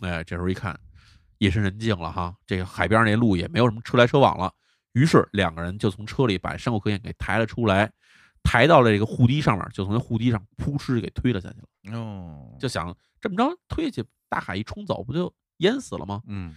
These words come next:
Speaker 1: 结果没想到啊，出现意外了。为什么？说本来当天晚上这个大海退潮时间呢，是晚上零点三十分。他们本来算的是什么呢？把山口科彦推下去，不是大海退潮吗？
Speaker 2: 嗯。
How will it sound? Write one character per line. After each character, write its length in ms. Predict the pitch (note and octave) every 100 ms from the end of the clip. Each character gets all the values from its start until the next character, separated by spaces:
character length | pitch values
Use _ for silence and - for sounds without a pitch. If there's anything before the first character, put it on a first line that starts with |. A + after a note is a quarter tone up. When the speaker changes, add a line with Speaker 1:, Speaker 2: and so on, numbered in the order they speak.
| E2 _ _
Speaker 1:
结 200 | - G#3
果 160 | D4+ -
没 80 | F#2+
想 160 | G#2+ F2+
到 80 | F2+
啊， 200 | - - _ _ _ _
出 160 | -
现 120 | G2+ F2
意 120 | E2+
外 80 | F#2+
了。 140 | F2+ _ _ _ _ _ _ _ _ _
为 140 | E3 C#3+
什 120 | G#2
么？ 180 | F#2+ F2 _ _ _ _
说 180 | B3 -
本 280 | - G2 F2+
来 360 | F2+ G2+ E3 - _ _
当 180 | A#3+ B3
天 220 | A#3+ A#3+
晚 160 | E3 -
上 220 | F#2+ F2+ F#2+
这 120 | A#2
个 100 | G2
大 240 | - F#3+
海 260 | A2+ - -
退 200 | - D3
潮 180 | - A2
时 160 | - B2
间 160 | C3+
呢， 160 | B2 G2 _ _ _
是 200 | - F3+
晚 200 | A#2 -
上 180 | F#2 F2
零 200 | F#2 D#3+
点 160 | D3 -
三 180 | D#3
十 120 | D#3+ F#2
分。 180 | - _ _ _ _ _ _ -
他 100 | -
们 80 | C#3
本 140 | F2+
来 120 | E2+
算 180 | A2+ F3
的 120 | G#2
是 80 | F#2+
什 80 | F2
么 60 | E2+
呢？ 100 | F2
把 100 | G2
山 160 | G2 F#3+
口 100 | B2
科 100 | C3
彦 120 | B2+
推 160 | - F#3
下 120 | F3
去， 200 | G#2+ - _
不 80 |
是 80 | E3 -
大 120 | - E3
海 80 |
退 160 | G#2+ C#3+
潮 240 | - G2+
吗？ 160 | D3+ C#3 -
Speaker 2:
嗯。 320 | F#2+ E2+